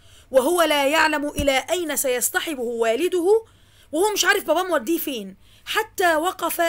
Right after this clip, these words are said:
أمام مبنى قديم"، لحد ما وقف قدام مبنى قديم كده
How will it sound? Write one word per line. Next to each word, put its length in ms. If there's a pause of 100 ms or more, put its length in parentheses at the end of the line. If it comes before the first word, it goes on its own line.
(240)
أمام 380
مبنى 560
قديم"، 640 (240)
لحد 280
ما 120
وقف 160
قدام 300
مبنى 220
قديم 360
كده 340